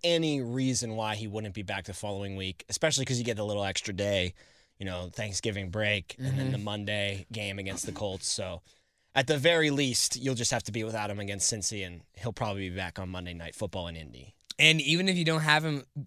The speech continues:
Speaker 2: for the Cincinnati game, Tom, you kinda caught a break because, as you mentioned earlier, no Ja'Marr Chase. So it's
Speaker 1: Who
Speaker 2: not
Speaker 1: torched them in week one.
Speaker 2: Right. And it's,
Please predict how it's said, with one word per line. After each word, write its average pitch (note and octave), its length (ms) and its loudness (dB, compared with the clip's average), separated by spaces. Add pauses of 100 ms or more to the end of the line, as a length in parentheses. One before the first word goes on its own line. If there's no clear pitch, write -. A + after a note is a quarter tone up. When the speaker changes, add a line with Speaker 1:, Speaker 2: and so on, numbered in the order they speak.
(120)
Speaker 2:
for D3+ 100 -2
the C3 100 0
Cincinnati D3 540 2
game, A2+ 220 -2
Tom, A#2+ 240 0
you A#2+ 100 -2
kinda C3+ 240 2
caught C#3 240 6
a C#3+ 60 4
break C#3 340 0
because, A#2+ 280 0
as A#2 120 0
you C3 100 2
mentioned C3 300 0
earlier, C3 440 4 (360)
no C3+ 220 6
Ja'Marr C#3 280 4
Chase. - 480 -6 (400)
So C3+ 460 4
it's C3+ 180 6
Speaker 1:
Who D#3 60 8
Speaker 2:
not D#3 240 12
Speaker 1:
torched F3 300 6
them A2 180 0
in G2+ 120 -6
week F#2 200 -8
one. D2+ 220 -12
Speaker 2:
Right. D3 420 6
And D#3 140 10
it's, D#3+ 160 6